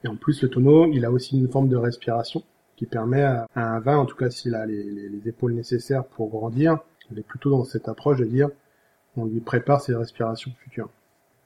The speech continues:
Euh, après, dans le restant, il y a moitié qui vont être vinifiés en cuve inox. Ça peut être soit des, des vignes qui vont être, euh, un peu plus jeunes dans leur expression,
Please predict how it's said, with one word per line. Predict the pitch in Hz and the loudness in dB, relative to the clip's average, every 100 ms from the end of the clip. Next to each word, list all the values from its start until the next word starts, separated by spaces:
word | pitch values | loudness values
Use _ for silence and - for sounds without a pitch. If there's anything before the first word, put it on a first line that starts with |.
| 98 | -10
Euh, | 95 95 95 | -8 -6 -6
après, | 95 - 151 151 | -8 2 2 2
dans | 107 | -2
le | 104 | -8
restant, | 104 107 - 151 165 | -8 -10 0 4 6
il | 139 | 6
y | |
a | |
moitié | 117 120 127 127 139 | 2 0 -2 0 -4
qui | 131 127 | -2 -4
vont | 117 | -4
être | |
vinifiés | 113 117 117 - 123 | -4 -4 -4 -4 -6
en | 110 | -4
cuve | - 110 | -6 -8
inox. | 104 139 - - | -4 -6 -8 -16
Ça | |
peut | - 95 | -10 -8
être | 113 - | -10 -12
soit | - 98 | -12 -10
des, | 101 95 95 95 _ _ _ _ _ - | -8 -10 -10 -12 _ _ _ _ _ -12
des | 113 | -8
vignes | 117 117 | -6 -6
qui | 117 | -6
vont | 110 | -8
être, | 107 - | -8 -6
euh, | 104 104 | -4 -4
un | 98 | -6
peu | 113 | -10
plus | - 113 113 113 110 | -10 -8 -4 -4 -4
jeunes | 120 123 | 0 0
dans | 113 | 0
leur | 110 | -4
expression, | 110 - 123 113 123 131 | -8 -8 -8 -8 -6 -6